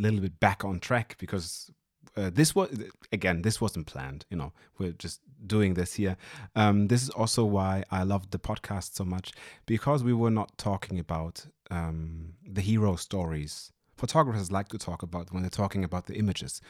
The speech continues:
but we were talking about, like, a, um, a different layer of photography, about, um, what it can mean, how it means something, and how it relates to people. And this is what,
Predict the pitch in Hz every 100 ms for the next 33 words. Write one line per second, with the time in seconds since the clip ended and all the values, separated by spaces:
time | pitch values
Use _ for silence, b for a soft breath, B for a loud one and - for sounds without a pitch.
0 | B B - 117 120 117 117 113 110 95
1 | 95 107 98 - 92 90 - _ _ _
2 | _ _ 92 90 90 87 87 95 117 -
3 | 107 98 101 90 80 90 - 80 80 -
4 | 82 90 90 - _ _ _ 92 87 87
5 | 85 95 _ - 98 101 - - 95 95
6 | 98 101 104 101 101 117 120 87 78 73
7 | - 80 - 98 120 - b b b -
8 | 101 87 101 107 98 98 120 - - -
9 | 87 - 85 82 - 90 87 95 95 95